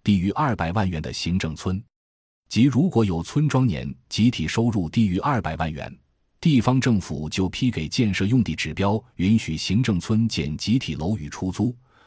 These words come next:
从而获得超出农地的增值收益。苏州地区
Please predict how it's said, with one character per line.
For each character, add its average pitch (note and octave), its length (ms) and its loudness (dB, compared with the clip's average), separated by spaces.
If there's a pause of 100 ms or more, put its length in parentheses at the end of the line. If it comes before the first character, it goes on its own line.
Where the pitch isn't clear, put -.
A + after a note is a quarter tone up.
从 G#2+ 220 2
而 G2 140 0
获 F#2+ 220 0
得 D#2+ 160 -4
超 G#2+ 260 -4
出 G#2+ 160 0
农 F#2+ 240 2
地 G2 140 0
的 - 120 -8
增 A2 240 2
值 E2 160 -2
收 D#2+ 220 -6
益。 - 180 -12 (600)
苏 A#2 260 2
州 G2+ 140 2
地 D#2+ 160 -4
区 G#2 280 0